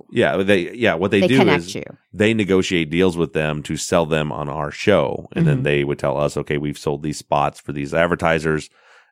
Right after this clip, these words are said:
Speaker 1: And, you know, they take, like, a thirty percent commission for doing that. But, you know, the, the upside is you just, every week you go into your, your ca-, your inventory and say, "Okay, we got these four ads to do this week,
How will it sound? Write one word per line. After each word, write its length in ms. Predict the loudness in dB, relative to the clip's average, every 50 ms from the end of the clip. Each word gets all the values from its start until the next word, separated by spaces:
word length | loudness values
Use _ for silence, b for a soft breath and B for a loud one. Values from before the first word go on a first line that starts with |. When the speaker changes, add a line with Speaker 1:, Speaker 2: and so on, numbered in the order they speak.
| b -4
Speaker 1:
And, 500 | -2 0 0 0 0 -2 -4 -6 -8 -6
you 60 | -6
know, 60 | -4
they 140 | 0 0 0 0
take, 160 | 0 -2 -2
like, 80 | -2 -6
a 60 | -6
thirty 300 | -2 _ 2 2 2 0
percent 340 | -2 -4 -6 -4 -6 -6 -6
commission 460 | -8 -4 -2 0 0 0 -2 -4 -4
for 100 | -4 -4
doing 340 | 0 2 4 4 4 2 2
that. 320 | 0 0 0 0 -2 -4 _ _ _ _ _ _ _ _ _ _ 0
But, 220 | 2 2 2 0 -4
you 60 | -8 -6
know, 120 | -6 -6
the, 180 | -6 -8 -10 -12 _
the 160 | _ -2 0 0
upside 400 | 0 -2 0 0 2 2 2 0
is 340 | 0 -2 -2 -4 -8 -14 _ _
you 200 | -10 -6 -6 -4
just, 160 | -4 -4 -4 0
every 240 | 0 0 0 0
week 280 | 0 2 2 2 2 0
you 100 | -4 -2
go 100 | 0 0
into 120 | 0 0 0
your, 140 | -2 -2 -2 -4 -10
your 240 | -10 -6 -4 -4 -4 -4
ca-, 180 | -4 -6 -4 -2
your 320 | 0 0 2 2 2 0
inventory 560 | 2 2 2 2 2 2 2 0 0 2 0
and 80 | 0 -2
say, 100 | -2 -4
"Okay, 220 | -2 -2 0 0
we 80 | 0 0
got 220 | 0 0 0 0
these 140 | -2 -4 -4
four 200 | 0 0 0 2
ads 300 | 2 2 0 0 -4 -6
to 80 | -8 -4
do 120 | -4 -2
this 200 | -2 -2 -4 0
week, 260 | 0 0 0 0 -2